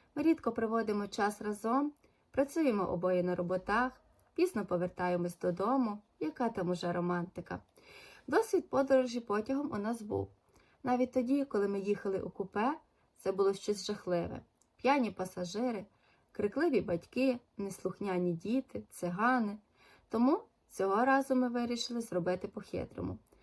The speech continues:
Щоб нам ніхто не заважав, ми не пошкодували грошей і викупили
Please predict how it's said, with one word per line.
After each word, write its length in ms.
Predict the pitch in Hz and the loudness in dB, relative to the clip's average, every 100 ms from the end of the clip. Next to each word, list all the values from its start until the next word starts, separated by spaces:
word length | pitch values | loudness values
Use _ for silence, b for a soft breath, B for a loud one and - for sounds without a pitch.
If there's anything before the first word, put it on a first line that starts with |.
| b | b
Щоб 240 | _ - 311 | _ -2 0
нам 160 | 415 | 4
ніхто 280 | 330 226 196 | 2 2 -2
не 140 | 185 180 | 0 -2
заважав, 640 | 196 190 202 220 254 311 - b b b | -2 -4 -2 2 4 2 -2 b b b
ми 140 | 202 | -2
не 100 | 202 | 0
пошкодували 760 | 190 180 - 185 175 175 175 175 | 0 -4 -2 -2 0 2 2 0
грошей 580 | 175 175 - 208 311 339 _ - | -2 -6 -2 0 0 -2 _ -2
і 100 | 196 | 2
викупили 680 | 175 220 - 233 220 214 | 2 2 0 -4 -2 -4